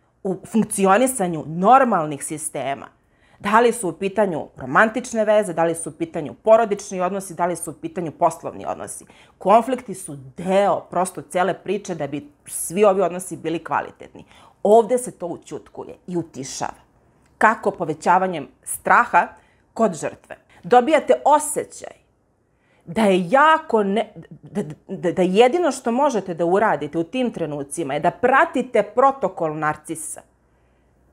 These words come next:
i da radite isključivo ono što vam on kaže, bez da pokazujete vaše potrebe, vaše istine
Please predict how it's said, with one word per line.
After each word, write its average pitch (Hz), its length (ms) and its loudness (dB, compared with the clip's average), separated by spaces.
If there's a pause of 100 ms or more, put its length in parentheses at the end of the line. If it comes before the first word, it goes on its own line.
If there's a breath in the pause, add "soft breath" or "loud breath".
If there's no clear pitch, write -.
(460)
i 208 100 2
da 202 140 6
radite 247 400 2
isključivo 277 840 -2
ono 185 380 0 (320)
što - 300 -2
vam 214 200 4
on 196 260 4
kaže, - 480 -12 (260)
bez 196 760 0 (180)
da 196 100 -2
pokazujete 202 760 0
vaše 180 300 -2
potrebe, 196 720 0
vaše 233 380 2
istine 233 600 -4